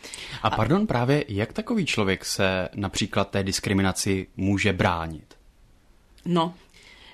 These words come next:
Speaker 2: velmi těžce, to byl jako náš člověk, který, eh, se na nás obrátil, my jsme s ním tu situaci analyzovali a vlastně tam je velmi obtížné potom v těch jednotlivých situacích,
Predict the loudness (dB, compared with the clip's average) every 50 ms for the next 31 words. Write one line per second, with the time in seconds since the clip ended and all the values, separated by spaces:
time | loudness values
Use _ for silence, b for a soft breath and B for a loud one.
0 | B B B B -10 -8 -2 2 2 4 4 4 4 2 2 0 -2 -4 -4 -6
1 | -6 -2 0 0 0 0 -2 -2 -2 -2 -2 -2 -2 -6 -8 -10 -10 -10 -8 -6
2 | -4 -4 -4 -2 -4 -6 -6 -4 -4 -2 0 0 0 -2 -2 -4 -12 -8 -4 -4
3 | -2 0 0 0 -2 -2 -2 -2 -2 -2 0 0 0 0 -2 -2 -4 -4 -4 -4
4 | -2 -2 -2 -2 -2 -4 -6 -4 -2 0 2 2 2 0 0 0 2 2 2 2
5 | 0 0 -2 -4 -4 -4 -6 -6 -6 -6 -8 -8 -6 -4 -4 -4 -4 -6 -6 -4
6 | -4 -2 0 0 0 0 0 0 0 2 2 0 0 0 0 -2 -2 -4 B B
7 | B B B B B B B B -2 -2 -2 -2 -2 0 0 0 2 4 4 6
8 | 6 6 6 6 6 4 4 0 0 -2 -4 -2 -2 0 2 2 2 2 0 0
9 | 0 2 2 2 4 4 4 4 4 4 4 4 6 4 2 2 2 2 2 2
10 | 2 0 -2 -2 -4 -4 -2 -2 -2 -2 -2 -4 -6 -8 -8 -8 -8 -10 -12 -14